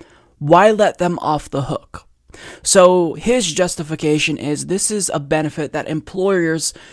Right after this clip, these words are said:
should be providing. They give you money, but another part of compensation for your labor should be that they offer you healthcare. Okay, I don't agree with that, but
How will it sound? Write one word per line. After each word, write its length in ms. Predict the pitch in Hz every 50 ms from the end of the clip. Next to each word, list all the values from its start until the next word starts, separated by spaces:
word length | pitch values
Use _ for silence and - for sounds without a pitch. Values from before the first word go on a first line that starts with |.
| - _
should 260 | - - - 160 147
be 220 | 143 160 156 151 151
providing. 760 | 151 - - 165 156 208 220 214 170 120 107 - - - _ _ _ _ _ -
They 80 | 120
give 140 | 135 156 156
you 100 | 135 165
money, 340 | 160 156 143 139 151 165 202
but 140 | 220 214 185
another 300 | 165 160 160 160 165 143
part 180 | - 160 139
of 80 | 151 -
compensation 840 | - - 123 131 139 - 143 147 - - - - 151 - - 214 196
for 120 | - 156
your 180 | 151 147 175 196
labor 400 | 208 180 160 156 165 175 185 185 - - - - - _
should 240 | - - - 151 143
be 120 | 143 143
that 160 | 143 135 135 -
they 100 | 139 135
offer 320 | - 127 131 - - 143
you 260 | 143 143 147 160 160 _ _ _ _ _ _ _ -
healthcare. 520 | - 285 247 - - - - - - 190 - _ _ _ _ _ _ _ _ -
Okay, 300 | - 247 - 247 208 240 294 - - -
I 80 | 170 180
don't 160 | 185 196 196
agree 240 | 180 151 143 160 165
with 160 | 175 202 -
that, 240 | 233 233 214 202 -
but 180 | 180 170 -